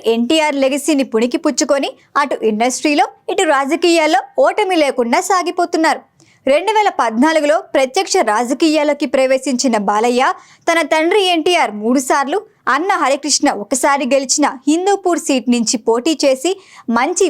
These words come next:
విజయాన్ని అందుకున్నారు. రెండు వేల పంతొమ్మిదిలో జగన్ వేవ్ బలంగా వీచిన టైంలోనూ ఉమ్మడి అనంతపురం జిల్లా నుంచి టీడీపీ గెలిచిన రెండు సీట్లలో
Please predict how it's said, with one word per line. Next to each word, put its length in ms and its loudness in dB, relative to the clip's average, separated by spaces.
విజయాన్ని 480 0
అందుకున్నారు. 480 0
రెండు 240 2
వేల 140 2
పంతొమ్మిదిలో 540 0
జగన్ 320 0
వేవ్ 220 0
బలంగా 400 0
వీచిన 300 -2
టైంలోనూ 460 0
ఉమ్మడి 300 0
అనంతపురం 500 0
జిల్లా 300 2
నుంచి 260 -2
టీడీపీ 440 2
గెలిచిన 320 0
రెండు 280 0
సీట్లలో 460 0